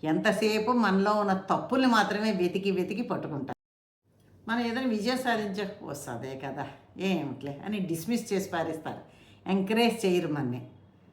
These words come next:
"అదేనా, ఏమిటో అందరూ సాధిస్తున్నావు, నువ్వు సాధిస్తున్నావు, ఇందులో నీ గొప్పే ఉంది, మేము చేయగలం", ఇలా చెప్తూ ఉంటారు అనమాట.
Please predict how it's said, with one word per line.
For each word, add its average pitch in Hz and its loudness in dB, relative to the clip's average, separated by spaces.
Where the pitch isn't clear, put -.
"అదేనా, 151 2
ఏమిటో 180 -2
అందరూ 180 -2
సాధిస్తున్నావు, 214 0
నువ్వు 240 2
సాధిస్తున్నావు, 151 0
ఇందులో 214 0
నీ 220 4
గొప్పే 233 4
ఉంది, 262 0
మేము 214 6
చేయగలం", 220 6
ఇలా 226 2
చెప్తూ 160 0
ఉంటారు 131 -2
అనమాట. 123 -6